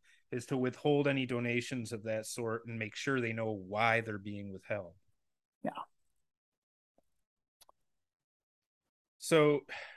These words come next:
Speaker 1: Joe, you're free now, in a sense. Um,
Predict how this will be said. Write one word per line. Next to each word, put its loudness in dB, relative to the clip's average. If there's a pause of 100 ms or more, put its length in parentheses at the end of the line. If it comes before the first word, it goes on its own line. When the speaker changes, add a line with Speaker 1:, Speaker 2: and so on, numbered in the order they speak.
(120)
Speaker 1:
Joe, 4 (1080)
you're 6
free 6
now, 4 (340)
in -2
a 0
sense. 0 (320)
Um, 2